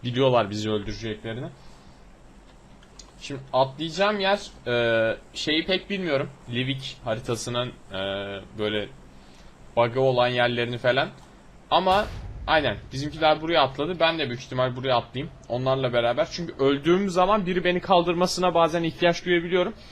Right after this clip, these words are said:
Ee, her ne kadar tanımasam da adamlar yardım ediyor. Ben de etmeme-, etmeye çalışacağım.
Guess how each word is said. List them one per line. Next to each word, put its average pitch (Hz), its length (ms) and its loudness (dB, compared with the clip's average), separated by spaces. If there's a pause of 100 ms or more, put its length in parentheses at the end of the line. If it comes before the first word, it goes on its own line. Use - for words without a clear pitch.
(880)
Ee, 113 340 -2
her 160 200 6
ne 175 100 4
kadar 180 280 6
tanımasam 180 500 2
da 214 40 4
adamlar 170 360 2
yardım 160 340 2
ediyor. 147 360 -4 (140)
Ben 135 240 2
de 139 200 0 (120)
etmeme-, 131 680 -2
etmeye 127 380 -4
çalışacağım. 123 640 -4